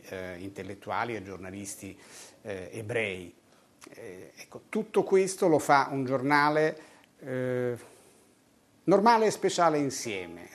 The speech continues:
Normale e speciale insieme perché, eh, il suo punto di vista,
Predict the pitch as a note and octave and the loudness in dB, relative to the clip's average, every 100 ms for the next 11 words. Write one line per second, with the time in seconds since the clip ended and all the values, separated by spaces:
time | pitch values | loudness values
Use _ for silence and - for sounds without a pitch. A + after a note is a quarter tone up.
0 | A2+ B2 C3+ E3 F3+ - D3 D#3+ D#3+ D#3 | -10 -4 0 2 0 -2 0 2 2 0
1 | - G#3 A3+ - D3 D#3+ - E3 F3+ F#3 | -2 -2 -2 0 0 -2 0 4 4 0
2 | - - - - - _ - C3 C3 C3 | -6 -18 -18 -20 -20 _ -8 -4 0 2
3 | B2+ B2 B2 - A2+ G#2 - F3 - E3 | 2 0 0 -2 -6 -8 -6 -4 0 0
4 | F#3+ G3+ F#3+ E3 F3 G3 - - F#3+ F#3+ | 0 2 4 4 2 -2 -6 2 4 4
5 | F#3 | 2